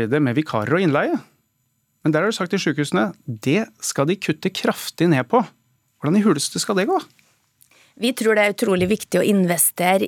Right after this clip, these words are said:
Speaker 2: i faste ansettelser i hele stillinger. Det gir best arbeidsmiljø,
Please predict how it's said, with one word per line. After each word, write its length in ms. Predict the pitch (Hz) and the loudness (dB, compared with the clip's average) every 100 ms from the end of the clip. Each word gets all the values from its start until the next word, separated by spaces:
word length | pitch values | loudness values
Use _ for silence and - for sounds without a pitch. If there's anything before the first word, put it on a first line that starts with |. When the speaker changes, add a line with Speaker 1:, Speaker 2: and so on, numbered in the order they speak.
| - | 0
Speaker 2:
i 260 | 190 190 | 2 2
faste 720 | 185 - 196 - - - 180 180 | 0 -2 0 2 0 -2 -4 -2
ansettelser 1000 | 180 175 - 180 - 185 175 - 214 - | -2 -2 -2 -4 -6 -4 -2 0 0 0
i 80 | 214 | -2
hele 300 | 190 214 190 | 0 0 0
stillinger. 540 | 170 - 208 196 175 180 - - - - | 0 0 0 0 -2 -4 -10 -18 -16 -10
Det 220 | - 214 220 | 0 2 2
gir 320 | 208 214 202 | 4 2 2
best 500 | 185 196 - - 226 - | -2 0 0 0 -2 0
arbeidsmiljø, 680 | 208 170 175 - 180 180 | 0 0 -2 0 0 2